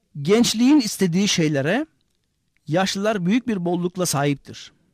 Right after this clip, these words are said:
Goethe anılarının başında bu atasözünü anar. Ve Goethe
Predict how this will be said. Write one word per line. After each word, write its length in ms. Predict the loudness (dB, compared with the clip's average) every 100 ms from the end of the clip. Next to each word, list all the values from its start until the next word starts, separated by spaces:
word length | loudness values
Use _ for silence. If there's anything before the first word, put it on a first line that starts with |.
| _ _ _ _ _ _ _ _ _ -8
Goethe 440 | 0 0 0 -4 -2
anılarının 680 | -2 0 2 2 2 0
başında 420 | -2 -4 -4 -4 -6
bu 100 | -8
atasözünü 440 | -4 -2 0 0
anar. 460 | 0 -4 -6 -20 _ _ _ _ _ _ _ -6
Ve 180 | -4
Goethe 480 | -2 -2 -2 -4 -6